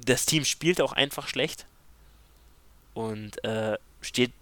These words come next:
auch da jetzt verdient. Haben, stehen sechs und acht, sind Zwölfter am besten. Hört sich jetzt gar nicht so schlimm an, aber dafür, was man, äh, sich erhofft hat, dass es irgendwie ein Team wird, was offensiv,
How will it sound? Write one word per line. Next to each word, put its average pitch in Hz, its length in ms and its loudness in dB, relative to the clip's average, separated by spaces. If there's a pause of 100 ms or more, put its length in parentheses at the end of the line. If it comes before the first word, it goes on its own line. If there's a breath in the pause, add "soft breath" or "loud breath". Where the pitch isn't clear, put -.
(220)
auch - 120 -6
da 101 300 4
jetzt - 240 -4
verdient. 123 580 -6 (540)
Haben, 107 380 -6
stehen 107 240 -6
sechs 113 240 0
und 104 120 -10
acht, 107 280 -2
sind 107 140 -14
Zwölfter 110 400 -4
am 107 120 -6
besten. 110 440 -10 (560 loud breath)
Hört 113 160 0
sich 135 80 8
jetzt 120 140 10
gar 113 140 4
nicht 113 200 -2 (120)
so 123 260 -4
schlimm 120 320 -4
an, 123 280 0 (160)
aber 110 380 4 (240)
dafür, 104 360 -6
was 107 200 -4
man, 107 380 -8
äh, 107 340 -8 (340 soft breath)
sich - 260 -2
erhofft 120 400 4
hat, 113 240 4
dass 107 220 -4
es 110 160 -6
irgendwie 113 360 -2
ein 110 180 -8
Team 123 240 -6
wird, 117 180 0
was 113 220 -2
offensiv, 120 580 0